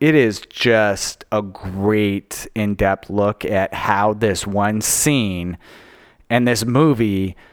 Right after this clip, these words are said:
changed Hollywood. I mean, people like Eli Roth, who, you know, wrote and, and directed Hostel,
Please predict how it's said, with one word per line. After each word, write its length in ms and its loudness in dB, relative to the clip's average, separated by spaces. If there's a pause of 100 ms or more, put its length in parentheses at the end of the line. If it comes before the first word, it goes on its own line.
(600)
changed 800 0
Hollywood. 680 2
I 60 -2
mean, 200 0
people 300 0
like 240 0
Eli 300 4
Roth, 560 4 (320)
who, 260 0 (160)
you 140 2
know, 200 2
wrote 260 6
and, 140 -4 (240)
and 240 0
directed 460 2
Hostel, 640 2